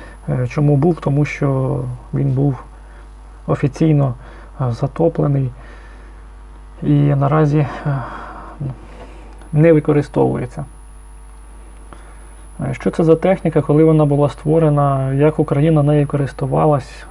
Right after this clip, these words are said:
і взагалі які є подальші перспективи для використання, чи можна його відновити? Е, про це зараз будемо і потихеньку розбиратися, і розмовляти. Е, свою назву, е, «Гетьман Сагайдачний»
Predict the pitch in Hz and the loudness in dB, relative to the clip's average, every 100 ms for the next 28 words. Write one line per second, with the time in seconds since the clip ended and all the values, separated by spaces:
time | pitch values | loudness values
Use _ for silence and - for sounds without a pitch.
0 | - 139 135 131 135 143 147 151 - - | -8 -6 -4 -4 -2 0 0 0 -6 -20
1 | - - - - - - - - - - | -20 -20 -20 -20 -20 -20 -20 -20 -20 -20
2 | - - - - - 147 147 147 143 143 | -20 -20 -20 -12 -2 0 2 2 2 2
3 | 143 147 - 143 143 - 147 - 156 135 | 2 2 0 -4 -4 -6 -6 0 2 2
4 | 139 139 139 139 - 175 165 135 - 143 | 0 0 -2 -2 -4 -2 -2 -2 0 2
5 | 143 139 139 139 135 131 135 151 170 156 | 2 0 0 0 -2 -2 0 0 0 -4
6 | 139 - - - - - 147 131 123 - | -6 -16 -20 -20 -20 -12 -8 -6 -8 -6
7 | 147 - 170 165 147 147 143 - 143 139 | -6 -4 0 2 2 2 0 -2 -2 0
8 | 139 135 123 - 151 139 131 147 143 139 | -2 -4 -8 -10 -8 -6 -4 -4 -2 -2
9 | 135 139 170 - 156 160 147 151 143 139 | -2 -2 -2 -2 -4 -6 -4 -2 -2 -2
10 | 139 135 131 143 143 - - - - - | -2 -2 -4 -6 -14 -16 -20 -20 -20 -20
11 | - - - - - - 135 135 - 202 | -20 -20 -20 -20 -14 -8 -6 -4 2 4
12 | 208 165 165 170 165 151 127 - - - | 4 2 0 2 2 2 0 -6 -18 -20
13 | - - - - - - 143 131 151 156 | -20 -20 -20 -20 -12 -4 -2 0 0 0
14 | 139 143 143 139 147 - 147 | -2 -2 0 2 0 -2 -4